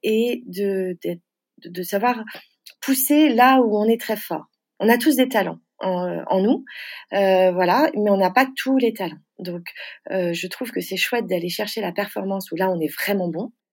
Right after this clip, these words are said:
de se dépasser un peu. Par contre, là où on est un peu moins bon, où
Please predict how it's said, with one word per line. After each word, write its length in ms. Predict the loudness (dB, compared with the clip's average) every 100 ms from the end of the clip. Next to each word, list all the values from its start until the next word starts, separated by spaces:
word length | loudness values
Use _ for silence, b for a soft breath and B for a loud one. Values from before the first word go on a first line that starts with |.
| _ _
de 80 | -2
se 60 | 4
dépasser 340 | 4 4 -4
un 80 | -16 -14
peu. 80 | -14 B B B B
Par 180 | -2 0
contre, 300 | 2 2 2
là 380 | 2 4 6 4
où 300 | 0 -4 -4
on 40 | -2
est 120 | -2
un 100 | -4
peu 120 | -6
moins 240 | -2 0 0
bon, 420 | 0 -2 -2
où 80 | -6